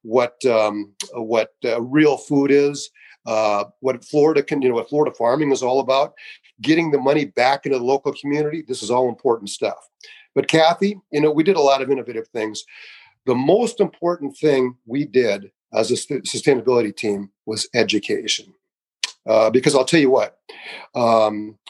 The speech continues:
it's twenty-nine degrees this morning in my house. Um, and a lot of people are gonna say, "Oh, what global warming? It's twenty-nine degrees in South Florida."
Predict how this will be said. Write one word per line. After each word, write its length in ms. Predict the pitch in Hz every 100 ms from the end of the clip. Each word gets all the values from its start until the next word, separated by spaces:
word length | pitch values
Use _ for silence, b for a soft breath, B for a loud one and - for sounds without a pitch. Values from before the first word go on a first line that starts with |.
| -
it's 380 | 131 - - _ -
twenty-nine 420 | - 135 135 131
degrees 480 | 127 117 135 117 - _ _
this 220 | 110 -
morning 300 | 117 95 - _ _ _
in 80 | 104
my 160 | 110 113
house. 400 | 113 92 - - B B B B -
Um, 500 | 117 113 107 104 110 117
and 100 | 113
a 60 | 110
lot 180 | 120
of 60 | 127
people 220 | 151 139
are 20 |
gonna 160 | 117 117
say, 180 | 131 131
"Oh, 460 | - 226 185 123 - _ _ _ _
what 200 | 151 -
global 360 | 170 165 131 113
warming? 280 | 104 110 107
It's 80 | -
twenty-nine 420 | 175 190 180 185
degrees 400 | 156 185 202 -
in 80 | 127
South 320 | 175 170 160
Florida." 420 | 196 240 175